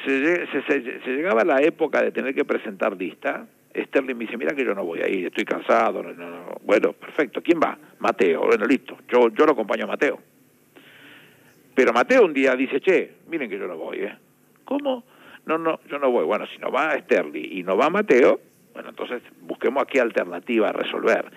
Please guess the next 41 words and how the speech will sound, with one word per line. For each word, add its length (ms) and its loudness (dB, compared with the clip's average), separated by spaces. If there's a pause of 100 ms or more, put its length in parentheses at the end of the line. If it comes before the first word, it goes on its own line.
(280)
Y, 160 4
y, 680 -2
y 40 -10
como 300 -2
yo 100 4
no 100 6
tengo 220 -4
ni 120 -8
tiempo 420 -2
ni 380 2
ganas 440 0 (180)
de 280 0
ar-, 200 -2
ponerme 360 -2
a 40 -4
armar 240 -2
estas 260 -6
cosas, 440 0 (440)
gente 300 4
nuestra 480 4
se 100 0
puso 240 -2
a 40 -4
trabajar 420 0
en 80 -2
el 120 0
armado 400 -2
de 60 -2
una 140 -6
lista. 440 -12 (600)
Después 440 4
que 100 2
habían 220 4
armado 440 -2
todo 240 0
esto 500 4
y 100 -2
avanzado, 580 0
Mateo 420 -2
Magadán 360 -6
decide 520 -2